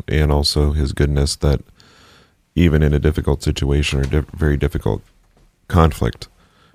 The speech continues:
it's key that we trust him throughout that process, that regardless of the outcome, that we understand he is good. I know in a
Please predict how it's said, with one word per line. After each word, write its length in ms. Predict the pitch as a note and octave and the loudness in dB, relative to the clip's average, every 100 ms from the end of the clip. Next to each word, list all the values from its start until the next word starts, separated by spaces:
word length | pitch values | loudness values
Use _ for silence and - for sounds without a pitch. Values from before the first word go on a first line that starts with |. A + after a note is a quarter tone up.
| _ | _
it's 200 | - C#2 | -4 -4
key 320 | - - E2 | -4 0 2
that 180 | D2+ C#2+ - _ _ | 2 0 -4 _ _
we 420 | D2+ D2+ C#2+ D2 - | -2 0 0 -4 -6
trust 640 | - E2+ D2+ - - - - | 0 2 2 0 -6 -12 -2
him 360 | C#2+ D2 C#2 - | -2 0 -4 -6
throughout 380 | - C#2+ B1+ - | -2 0 0 -2
that 220 | - - | -6 -2
process, 640 | - A#1+ - - - - _ _ _ _ _ _ - | -2 -2 -2 -4 -6 -10 _ _ _ _ _ _ -4
that 360 | C#2 C2+ - - | -2 0 -4 -4
regardless 580 | D2+ - C#2+ C#2+ D2 | -2 0 0 0 -2
of 140 | C#2 C#2+ | -2 -2
the 160 | C#2 | -2
outcome, 560 | C#2+ B1 - B1 C2+ D2 _ _ _ _ _ - | -2 -6 -6 -4 -4 -8 _ _ _ _ _ -4
that 180 | C#2+ A#1 | -2 0
we 160 | D2+ | 0
understand 760 | C#2+ C#2 C#2+ - C#2 C#2 C#2 C2+ | 0 -2 -4 -4 -2 0 -2 -4
he 220 | - - | -6 -2
is 140 | C#2+ | -2
good. 360 | - C#2 C#2+ D2 - _ _ _ _ _ _ | -2 0 0 -2 -10 _ _ _ _ _ _
I 80 | C#2+ | -2
know 160 | C2+ D2 | 0 2
in 100 | D2 | 2
a 140 | C#2+ | -2